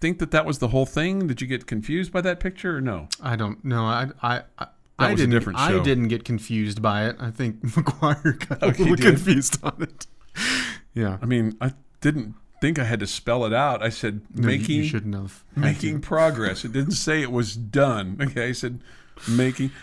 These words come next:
Speaker 1: And here's the thing. I am, I, here's one thing I'm surprised, and I'm pleasantly surprised by this.
Speaker 2: Uh-huh.
Speaker 1: With the, with regard to the Double T scoreboard, I thought, based on the artist renderings that we had seen, that it was gonna be a little bit different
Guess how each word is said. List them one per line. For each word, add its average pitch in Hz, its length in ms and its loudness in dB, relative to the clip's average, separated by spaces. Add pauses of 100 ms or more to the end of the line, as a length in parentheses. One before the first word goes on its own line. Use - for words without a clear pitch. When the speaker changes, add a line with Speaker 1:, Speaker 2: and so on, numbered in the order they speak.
(180)
Speaker 1:
And 151 160 0
here's 320 220 2
the - 80 -6
thing. 151 320 -2
I 208 180 6
am, 320 260 0
I, 190 100 4
here's 208 420 -4
one 196 120 -2
thing 170 160 -2
I'm 147 140 0
surprised, 143 480 2
and 151 120 0
I'm 143 240 2
pleasantly 180 500 0
surprised 98 480 -4
by 85 120 -6
this. - 260 -16 (200)
Speaker 2:
Uh-huh. 113 200 -6 (460)
Speaker 1:
With 135 140 -2
the, 139 120 -2
with 139 220 -6
regard 139 240 0
to 123 40 0
the 117 80 -8
Double 110 180 -4
T - 140 -4
scoreboard, 98 420 -6 (460)
I 185 180 6
thought, 139 360 -2
based 143 260 0
on 135 100 -2
the 123 140 -6
artist 127 380 0
renderings 107 460 -2
that 98 100 -10
we 101 100 -4
had 90 120 -4
seen, 90 380 -6
that 113 80 -4
it 117 60 -8
was 117 120 -8
gonna 123 160 -2
be 113 360 -4
a 113 60 -4
little 123 220 -2
bit 110 260 -6
different 107 480 -4